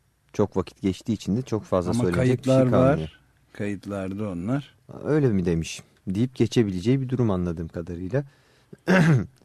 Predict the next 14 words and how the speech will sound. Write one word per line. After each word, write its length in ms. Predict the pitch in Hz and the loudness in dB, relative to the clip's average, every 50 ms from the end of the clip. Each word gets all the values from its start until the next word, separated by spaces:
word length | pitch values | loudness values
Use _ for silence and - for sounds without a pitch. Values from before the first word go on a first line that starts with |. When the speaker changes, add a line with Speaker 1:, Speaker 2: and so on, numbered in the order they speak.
| _ - | _ 0
Speaker 1:
Zaten 360 | 104 110 113 127 160 160 151 | 2 4 4 4 4 2 2
tanık, 520 | 135 - 131 127 139 139 139 - - - _ _ _ _ _ _ _ _ - 110 | 2 4 4 6 6 4 2 -2 -20 -20 _ _ _ _ _ _ _ _ -12 -6
e, 80 | 98 87 | -4 -2
yani 400 | 90 90 90 92 90 87 82 85 | -2 0 0 0 0 0 -2 -2
herhangi 320 | 95 98 107 110 107 104 | 0 0 0 0 0 -2
bir 60 | 98 | -4
sanıklık 500 | - - - 104 101 98 - - 131 - | -6 -2 0 0 0 -2 -4 -10 -6 -2
yok 200 | 139 127 110 - | 0 0 0 2
ortada. 320 | 104 92 87 - 82 78 87 | 0 -2 -2 -2 -4 -4 -2
O 80 | 87 | -2
yüzden 380 | 90 92 92 95 104 107 107 107 - _ _ _ _ _ _ _ _ _ _ _ _ _ _ _ _ _ _ _ _ _ _ - | -2 -4 -2 -2 -2 -2 -2 -2 -6 _ _ _ _ _ _ _ _ _ _ _ _ _ _ _ _ _ _ _ _ _ _ -14
Speaker 2:
Ama 320 | - 117 123 120 113 131 117 | -8 -4 -2 0 0 0 -2
Speaker 1:
çok 100 | 120 - _ - - - | -6 -10 _ -16 -20 -16
Speaker 2:
ta-, 200 | - - 104 | -12 -12 -12